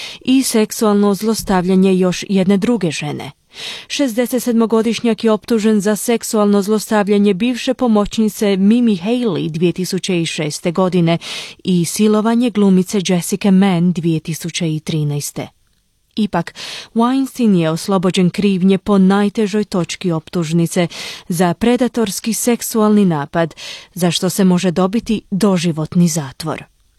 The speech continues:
Zbog seks-, seksualnog napada prijeti mu do dvadeset pet godina zatvora, a kazna će mu biti izrečena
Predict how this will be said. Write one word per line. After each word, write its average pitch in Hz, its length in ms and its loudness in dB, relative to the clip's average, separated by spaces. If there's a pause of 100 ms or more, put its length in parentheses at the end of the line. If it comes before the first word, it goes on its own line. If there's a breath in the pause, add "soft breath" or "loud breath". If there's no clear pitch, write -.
(260)
Zbog 233 280 -2
seks-, - 500 -6
seksualnog 170 680 -2
napada 202 460 0
prijeti 208 360 0
mu 190 140 4
do 180 160 2
dvadeset 185 680 -2 (100)
pet 180 220 -2
godina 160 400 -2
zatvora, 160 540 -4 (460 loud breath)
a 254 80 -2
kazna 240 400 -2
će 240 160 -2
mu 226 120 4
biti 220 300 -2
izrečena 190 640 2